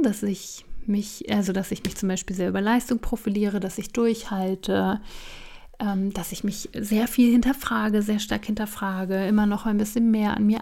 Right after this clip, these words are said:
arbeite, auch eine gewisse Härte mir gegenüber entwickle, bloß damit ich diesen Schmerz, den ich damals gefühlt habe, den das kleine Mädchen mal gefühlt hat in mir,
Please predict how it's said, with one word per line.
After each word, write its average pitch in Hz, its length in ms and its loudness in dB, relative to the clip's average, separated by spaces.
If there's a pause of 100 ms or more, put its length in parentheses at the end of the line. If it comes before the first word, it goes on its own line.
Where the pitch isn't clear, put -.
arbeite, 196 880 2
auch - 140 0
eine 226 80 4
gewisse 226 320 2
Härte 285 460 -2
mir 214 200 4
gegenüber 208 500 2
entwickle, 208 760 4 (920)
bloß 247 640 6
damit 220 320 6
ich 208 120 -2
diesen 208 280 2
Schmerz, 226 920 2
den 208 160 2
ich - 320 -6
damals 214 680 2
gefühlt 247 520 0
habe, 202 180 0
den 190 160 0
das 190 160 -4
kleine 190 300 0
Mädchen 220 420 2
mal 196 160 0
gefühlt 214 460 -4
hat 208 160 -4
in 196 120 0
mir, 202 380 4